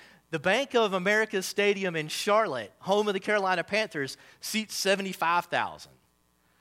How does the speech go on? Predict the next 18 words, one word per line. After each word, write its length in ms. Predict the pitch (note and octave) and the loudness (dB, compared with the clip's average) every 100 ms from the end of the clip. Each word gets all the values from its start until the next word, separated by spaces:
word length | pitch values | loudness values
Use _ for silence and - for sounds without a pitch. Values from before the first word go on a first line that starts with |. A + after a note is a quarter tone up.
| _ _ | _ _
So 100 | - | -8
keep 260 | D#3+ A#3+ - | -2 -4 2
this 220 | A#3 A3 | 0 0
in 80 | G3 | 0
mind, 300 | G3+ E3 B2 | 2 2 2
fifty-two 480 | A3 A3 A#3+ A#3+ A3 | -4 -4 -6 0 2
A 160 | G#3+ | 2
D, 320 | G3+ G#3 C#3 - _ | 0 -6 -6 -10 _
fifty 300 | - G#3 G#3 | -4 -4 -4
thousand 420 | G3+ G#3+ F#3+ F#3 | 2 2 2 -2
people 320 | F3 G3+ E3 D3 | -4 -6 -4 -6
in 80 | |
this 160 | C3+ B2+ | -4 -6
gigantic 560 | - C#3 C#3 C#3 C3+ C3+ | 0 0 0 -8 -8 -8
arena. 360 | C3 B2+ G2 | -8 -8 -10
It's 160 | D#2+ - | -12 -12
quite 320 | E3+ E3+ D#3+ - - | 0 0 0 -6 -14
phenomenal. 560 | C#3 C3+ B2+ G#2+ D#2+ | -4 -2 -2 -4 -16